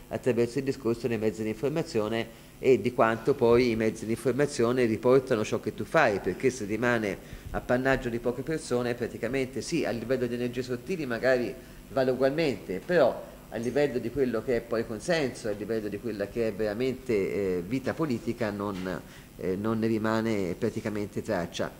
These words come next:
Questa era la marcia del sale, un esempio, diciamo, eh, in grande veramente, la, semplicemente la, la,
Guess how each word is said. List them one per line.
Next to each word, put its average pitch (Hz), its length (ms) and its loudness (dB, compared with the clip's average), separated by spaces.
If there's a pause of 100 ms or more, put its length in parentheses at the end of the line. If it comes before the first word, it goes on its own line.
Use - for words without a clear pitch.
(800)
Questa 143 240 0
era 110 120 2
la 98 60 0
marcia 107 280 -2
del 101 160 -4
sale, 107 240 0
un 92 100 -4
esempio, 95 400 -4
diciamo, 98 580 -2 (360)
eh, 92 180 -4
in 120 160 -2
grande 117 420 2
veramente, 107 720 0
la, 95 320 -2
semplicemente 123 800 -2
la, 107 180 2
la, 92 300 0